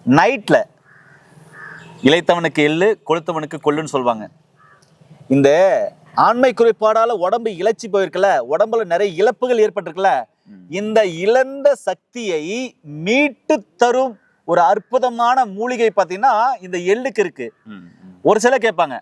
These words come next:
Speaker 1: "ஐயா, அது வெள்ளை எள்ளா, கருப்பு எள்ளா?" இப்படியும் கேக்குறாங்க.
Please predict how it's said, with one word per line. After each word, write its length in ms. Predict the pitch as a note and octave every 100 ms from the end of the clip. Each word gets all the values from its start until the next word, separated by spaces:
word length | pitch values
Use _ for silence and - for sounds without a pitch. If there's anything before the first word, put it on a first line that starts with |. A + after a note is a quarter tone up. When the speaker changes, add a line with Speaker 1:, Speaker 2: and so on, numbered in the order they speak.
| _
Speaker 1:
"ஐயா, 200 | - D3
அது 120 | B2
வெள்ளை 340 | G#2+ D3 G#3 G3+
எள்ளா, 140 | G3 A3+
கருப்பு 280 | D#3+ D3+ C3+
எள்ளா?" 220 | A2+ G2+ - _ _ -
இப்படியும் 440 | D3+ D#3+ B3 D4
கேக்குறாங்க. 420 | A3+ D#3+ B2 A2